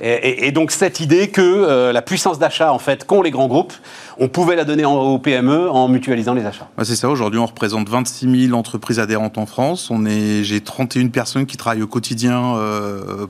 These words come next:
Speaker 2: pour ça, dans mon entreprise. Donc, on est passé de deux personnes à trente et une et vingt-six mille clients adhérents à travers la France.
Speaker 1: Mais je respirais plus.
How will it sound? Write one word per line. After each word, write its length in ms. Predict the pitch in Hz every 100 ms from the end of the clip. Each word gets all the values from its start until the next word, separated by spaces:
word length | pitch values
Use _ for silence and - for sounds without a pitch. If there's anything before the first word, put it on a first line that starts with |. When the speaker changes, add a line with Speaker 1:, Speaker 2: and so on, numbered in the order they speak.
| -
Speaker 2:
pour 160 | 117
ça, 260 | - 120 143 - - - -
dans 80 | 113
mon 160 | 113
entreprise. 320 | 110 113 104 123 160 147
Donc, 200 | 113 107
on 80 |
est 60 | 104
passé 360 | 101 98 110 113
de 220 | 104 98
deux 160 | 104
personnes 540 | 110 113 - 110 123 131
à 220 | 101 98
trente 280 | - 110 -
et 60 |
une 220 | 104 123 123
et 80 |
vingt-six 340 | 101 104 - 113
mille 120 | 113
clients 300 | 113 110 110
adhérents 260 | 107 107 110
à 40 |
travers 240 | - 104
la 100 | 104
France. 320 | 104 - 98 135
Speaker 1:
Mais 640 | 175 202 202 190 185 180 151
je 80 |
respirais 440 | 170 196 196 226 202
plus. 440 | 185 214 - -